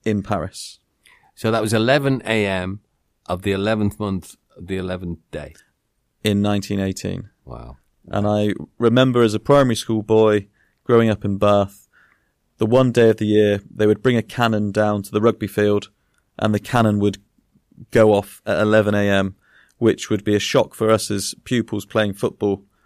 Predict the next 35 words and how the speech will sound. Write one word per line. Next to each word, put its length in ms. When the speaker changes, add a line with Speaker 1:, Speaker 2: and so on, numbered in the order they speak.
Speaker 1:
with, 320
um, 440
muddy 400
knees 420
and 100
in 140
shorts. 640
But 140
even 240
at 80
that 180
age 280
then, 240
you 120
can 140
see 220
the 100
reaction 440
of 80
the 120
adults, 480
the 100
dinner 180
ladies, 680
the 100
teachers, 800
and 160
it 20
was 140
just 180
pure 240
silence. 640
And 180
that 140
was 300